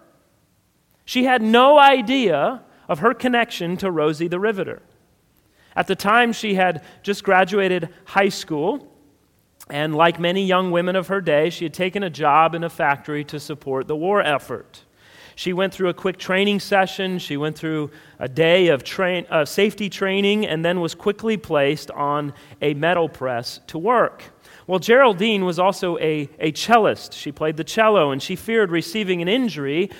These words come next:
while working that could harm her playing, and so after only two weeks, she quit her factory job. Well, obviously, she was there long enough for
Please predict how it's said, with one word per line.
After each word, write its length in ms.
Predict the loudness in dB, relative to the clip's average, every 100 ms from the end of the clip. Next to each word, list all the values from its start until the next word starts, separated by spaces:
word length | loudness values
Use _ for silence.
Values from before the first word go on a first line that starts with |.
| -8
while 200 | 2 2
working 420 | 4 4 2 -2 -2
that 160 | -2
could 120 | -2
harm 420 | -6 -4 -2 -2 -2
her 140 | -4
playing, 580 | -4 0 2 2 0 -2
and 120 | -4
so 200 | -2 0
after 380 | 0 0 -2 -2
only 340 | -2 0 -2
two 240 | -4 -6 -4
weeks, 380 | -2 -4 -6 -20 -20 -18
she 180 | -10 -10
quit 340 | -2 0 0
her 160 | -4 -8
factory 520 | -4 -6 -6 -8 -10
job. 380 | -8 -10 -12 -16 -10
Well, 140 | -4
obviously, 680 | 0 0 0 -6 -4 -4 -4 -8 -20 -12
she 120 | -8
was 180 | -6 -2
there 200 | -2 0
long 280 | 0 0
enough 420 | 0 0 2 0 -6
for 280 | -8 -4 -4